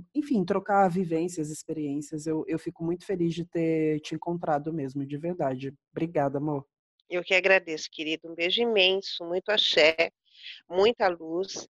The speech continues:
Speaker 2: e muito sucesso nesse projeto, que a gente continue abrindo portas. E aquelas que não abrirem, a gente mete o pé,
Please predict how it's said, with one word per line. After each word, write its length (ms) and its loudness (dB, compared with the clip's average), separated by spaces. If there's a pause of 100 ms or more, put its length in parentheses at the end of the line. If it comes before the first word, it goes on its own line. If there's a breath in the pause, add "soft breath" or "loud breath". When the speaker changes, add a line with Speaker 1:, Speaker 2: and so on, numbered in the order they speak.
(220)
Speaker 2:
e 80 -8
muito 200 -4
sucesso 500 2
nesse 220 -8
projeto, 480 0
que 80 -2
a 20 0
gente 360 -6
continue 600 -4 (460 soft breath)
abrindo 560 0
portas. 480 2
E 60 4
aquelas 360 2
que 100 -12
não 100 2
abrirem, 480 0
a 40 2
gente 300 -2
mete 320 0
o 100 -20
pé, 220 -6